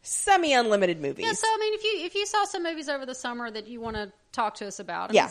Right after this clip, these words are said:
Speaker 2: mean, you can send us an email about randomly. We don't,
Speaker 1: Absolutely.
Speaker 2: we don't mind if you just wanna send us some random stuff.
Speaker 1: That's cool too.
Speaker 2: Do it.
Speaker 1: You do you, man.
Speaker 2: Don't, don't feel like you have to conform to any
Speaker 1: Yeah.
Speaker 2: particular thing. We
Speaker 1: But we
Speaker 2: don't
Speaker 1: kinda
Speaker 2: care.
Speaker 1: realized, like,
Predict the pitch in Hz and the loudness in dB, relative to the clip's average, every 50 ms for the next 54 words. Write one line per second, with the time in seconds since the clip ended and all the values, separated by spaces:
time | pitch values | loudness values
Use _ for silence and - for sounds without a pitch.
0 | - 240 262 - 392 392 - - 269 226 - - 185 175 175 175 175 165 175 - | -2 -12 -12 -10 -10 -10 -6 -6 -6 -6 -6 -8 -10 -10 -8 -8 -8 -8 -8 -8
1 | - 175 180 190 190 196 190 196 190 190 185 190 214 262 - 202 - - - - | -6 -6 -6 -6 -6 -8 -10 -10 -10 -10 -10 -6 -2 0 2 2 2 2 2 2
2 | 359 415 131 139 151 160 - 254 330 392 294 233 247 269 302 269 - 247 - - | 2 2 2 0 -4 0 2 2 2 2 -2 -2 -4 -4 -4 -4 -8 -10 -8 -8
3 | 359 440 403 403 381 - - 349 349 349 330 - 330 302 294 339 - - 320 277 | -8 -4 -2 -4 -4 -2 -2 -2 -2 -2 -2 -4 -6 -6 -6 -6 -8 -6 -8 -6
4 | 240 226 233 262 277 294 277 262 - - 294 294 302 311 311 311 269 226 - - | -6 -6 -6 -6 -6 -6 -6 -6 -4 -2 -2 0 0 0 -2 -4 -10 -10 -4 -4
5 | 131 117 220 - - 254 240 240 233 - 285 339 320 240 - _ - - 220 226 | -4 -4 -4 -6 -6 -4 -4 -4 -4 -4 -2 -2 -2 -2 -6 _ -16 -12 -12 -10
6 | 202 196 - - 254 254 247 214 185 165 156 - - - 185 208 196 220 220 220 | -10 -8 -2 0 0 0 0 0 -2 -4 -6 -8 -8 -8 -8 -6 -6 -6 -6 -4
7 | 220 220 208 202 180 165 170 - 226 240 196 196 226 226 220 208 - 240 226 220 | -4 -4 -4 -4 -2 -2 -2 -2 -2 -2 -4 -4 -4 -4 -4 -4 -6 -6 -2 -2
8 | 214 202 - - 214 214 208 208 196 196 - - 196 190 180 - _ _ _ _ | -2 -4 -4 -6 -10 -6 -4 -4 -4 -4 -6 -8 -8 -8 -8 -12 _ _ _ _
9 | _ _ _ _ _ - 240 202 - - 190 202 196 190 185 185 - 180 190 185 | _ _ _ _ _ -8 -8 -8 -8 -6 -6 -6 -6 -6 -8 -10 -12 -12 -12 -12
10 | 185 185 - 196 180 151 151 143 170 - 214 185 - 202 185 - 196 185 180 175 | -12 -12 -6 -4 -2 -2 -2 -4 -6 -10 -12 -10 -10 -10 -8 -8 -8 -6 -6 -8
11 | - 180 175 170 170 180 196 233 247 240 - 302 320 311 269 262 262 247 240 220 | -8 -8 -10 -8 -6 2 4 4 4 4 4 4 6 6 6 6 6 6 8 8
12 | 208 214 196 190 - - _ _ _ - 226 214 190 170 - - - - | 6 6 2 -2 -8 -12 _ _ _ -2 2 2 2 2 0 -4 -20 -12